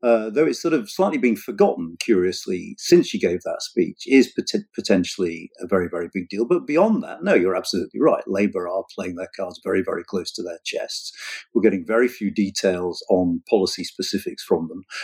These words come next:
What I meant when I said they were relatively united is in broad brush ideological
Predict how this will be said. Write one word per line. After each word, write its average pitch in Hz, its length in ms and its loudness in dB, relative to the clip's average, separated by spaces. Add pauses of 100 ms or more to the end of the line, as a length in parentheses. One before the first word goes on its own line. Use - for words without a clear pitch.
(160)
What 226 160 4
I 247 80 2
meant 202 340 -2
when 139 140 2
I 127 100 2
said 117 380 2
they 117 160 2
were 107 580 0 (540)
relatively 117 500 0
united 107 640 2
is 107 160 2
in 113 220 0
broad 151 420 2
brush 127 260 -2
ideological 110 920 2